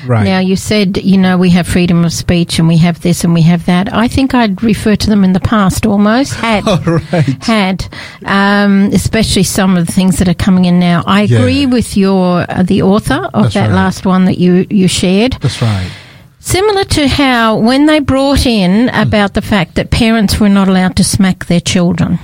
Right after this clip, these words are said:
Speaker 1: Right.
Speaker 2: Now, the reason they made that blanket right across, you know, e-, right across the world, literally.
Speaker 1: Mm, mm, mm.
Speaker 2: And the reason was because, and
Speaker 1: Yes.
Speaker 2: I agree with the reason,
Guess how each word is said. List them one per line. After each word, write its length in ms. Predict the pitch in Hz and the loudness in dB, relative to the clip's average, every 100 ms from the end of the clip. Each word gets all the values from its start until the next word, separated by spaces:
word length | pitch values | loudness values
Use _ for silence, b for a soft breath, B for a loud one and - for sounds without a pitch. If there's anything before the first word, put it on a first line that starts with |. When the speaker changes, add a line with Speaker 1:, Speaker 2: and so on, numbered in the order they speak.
| 143 | 0
Speaker 1:
Right. 340 | 127 110 98 98 B B - | 2 2 -2 -6 B B -2
Speaker 2:
Now, 180 | 214 208 | 0 2
the 120 | 220 | 0
reason 600 | 233 285 - 339 254 233 | 0 0 0 0 0 0
they 160 | 254 | 0
made 300 | 269 277 302 | 2 2 0
that 240 | 269 247 190 | -2 -4 -2
blanket 440 | 226 233 233 - 92 | 0 2 0 -2 -2
right 300 | 190 226 262 | 0 0 0
across, 720 | 262 - 240 202 - - - - - | -2 -2 -2 -2 -4 -6 -8 -10 -2
you 120 | 208 | 0
know, 180 | 185 170 - | 0 0 -2
e-, 140 | 226 | 0
right 340 | 196 240 262 | 0 0 0
across 360 | 202 - 180 - | -2 -2 -2 -2
the 120 | 175 | -4
world, 360 | 143 123 - 180 | -2 -2 -2 -2
literally. 500 | 180 165 147 117 - - | 0 2 0 -2 -4 -4
Speaker 1:
Mm, 260 | 156 117 98 B | -2 0 -4 B
mm, 140 | 135 | -4
mm. 60 | 113 | 0
Speaker 2:
And 120 | 262 | 0
the 80 | 254 | 0
reason 420 | 294 415 494 349 | 0 0 0 2
was 260 | 220 185 208 | 2 0 -2
because, 640 | 269 262 254 202 190 269 | -4 -2 0 0 0 -2
and 200 | - 226 | -2 0
Speaker 1:
Yes. 80 | 202 | 0
Speaker 2:
I 100 | 180 | 0
agree 280 | 175 196 277 | 0 0 0
with 140 | 349 | 0
the 80 | 240 | 0
reason, 580 | 208 269 320 285 175 240 | 0 0 0 0 0 0